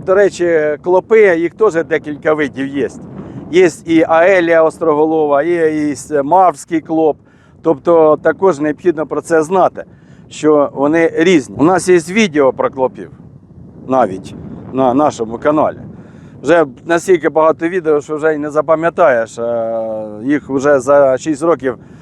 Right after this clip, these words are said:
більше тисячі. Тому, друзі, ви, е, дивіться всі відео на каналі.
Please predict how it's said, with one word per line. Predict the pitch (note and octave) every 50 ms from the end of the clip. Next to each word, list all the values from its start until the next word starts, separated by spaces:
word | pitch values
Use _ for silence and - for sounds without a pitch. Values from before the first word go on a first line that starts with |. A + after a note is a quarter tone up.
| - - - -
більше | C3+ D#3+ D3+ B2 D#3 D#3
тисячі. | C#3+ - F#3+ E3 - - C3 - - B2
Тому, | A2 C3 D3+ C#3+ D3 D3
друзі, | C#3+ D3+ D3+ C3+ C#3 C#3+ C3 - - - - - - - - - - -
ви, | - - C#3 D3+ D#3+ D#3
е, | D3+ D3 D3 C#3+ C#3 C#3 C#3 C3+ B2+ B2+ B2+ B2+ C3 C3 B2 B2 A#2+ A#2+ A#2 B2 -
дивіться | C3 D#3 F#3+ G3 F#3+ D#3 B2 - C3 C3
всі | A#2+ - - D3 C#3
відео | C3+ C#3 C3+ A#2+ B2+ C3 C3+ C#3+
на | D3 D3
каналі. | - F3 D#3 - - G3 F#3+ E3 C3